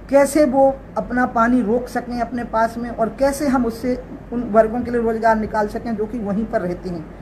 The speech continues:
और उनको उनके साथ में जोड़ा जाए। जन, जमीन, जल, जंगल और जानवर। जानवर यानी पशुधन। पशुधन में गाय है, भैंस है, भेड़ है, बकरी है।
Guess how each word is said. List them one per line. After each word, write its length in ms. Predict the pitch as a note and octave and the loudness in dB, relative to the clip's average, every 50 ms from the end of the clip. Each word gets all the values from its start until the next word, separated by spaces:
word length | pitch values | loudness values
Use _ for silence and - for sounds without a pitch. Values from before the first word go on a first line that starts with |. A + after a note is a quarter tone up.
| - - - - - | -18 -18 -14 -4 -2
और 120 | A#3+ A3+ | 2 2
उनको 200 | A3+ A#3+ A#3+ B3 | 2 2 2 0
उनके 240 | B3+ A#3+ A#3 B3 C4 | 0 0 0 0 -2
साथ 280 | B3 - A#3 A3+ A3+ C4 | 0 2 0 0 2 0
में 120 | B3+ G#3 | -2 0
जोड़ा 200 | G3+ G#3+ G#3+ G#3 | 2 2 2 4
जाए। 240 | G3 F3+ F3+ F3+ F3 | 2 2 0 -2 -2
जन, 360 | E3 F#3 B3 B3 B3 B3 A#3 | -4 -2 -2 0 0 0 2
जमीन, 460 | G3 A3 A3 A3+ A#3+ B3 A#3+ A3+ F#3+ | 2 2 2 2 2 0 0 0 0
जल, 320 | D#3+ G3+ B3+ B3 A3+ F3 - - - - - - - - - - - - | 0 4 4 4 4 2 -2 -4 -12 -18 -20 -20 -20 -18 -18 -18 -14 -6
जंगल 460 | E3 A3 B3 B3+ C4+ C#4 D4 D#4+ E4 - - - | -2 0 0 2 6 6 6 6 4 -2 -8 -4
और 160 | A3+ B3 B3 G#3+ | -2 -2 0 0
जानवर। 480 | F#3 A#3 A#3+ A#3+ A#3+ A3+ F#3+ C#3 - - - - - - - - F3+ | 0 2 2 2 2 2 0 0 -2 -8 -14 -16 -18 -18 -12 -4 0
जानवर 400 | A3+ A#3 B3 C4 C#4 D4 D4 D4+ | 2 4 4 6 6 6 6 6
यानी 320 | D4 D4 D4 D4+ F4 F#4+ - - - - C#4 | 6 2 2 0 -2 -4 -6 -12 -10 -6 -6
पशुधन। 420 | B3+ - D4 C#4+ A3+ B3 - - - - - - - - - - - - - - - - - - - - - - - - - - | -4 -2 -2 0 2 2 0 0 -4 -10 -16 -16 -18 -18 -18 -16 -16 -16 -16 -16 -18 -18 -18 -18 -18 -18 -18 -18 -18 -14 -2 0
पशुधन 340 | A#3 A#3+ B3 C4+ A#3+ B3+ B3+ | 0 2 2 2 4 4 4
में 240 | B3 A#3+ A#3 A3+ A3 | 4 2 0 2 4
गाय 280 | A3 A3 A#3 A#3+ A#3+ A#3 | 4 6 6 6 4 2
है, 260 | G3+ A#3 A#3 A#3 A3 | 2 -2 -2 -2 -2
भैंस 380 | F#3 F#3 G#3 A3+ A#3+ A#3 - | -2 -2 -2 -2 -2 -4 -4
है, 220 | A3 G#3 A3+ A#3 A3+ | -2 -2 0 -2 -2
भेड़ 320 | G3 F3+ F3+ G#3+ A#3 A#3+ | -2 -2 0 0 0 0
है, 240 | A3 G#3+ A3 A#3 A#3 | 0 0 0 -2 -2
बकरी 400 | G3 F#3 A3+ A3 - B3 B3 A3 | 0 -2 -2 -2 -2 -2 0 0
है। 160 | E3+ D3+ C#3 | -2 -2 -6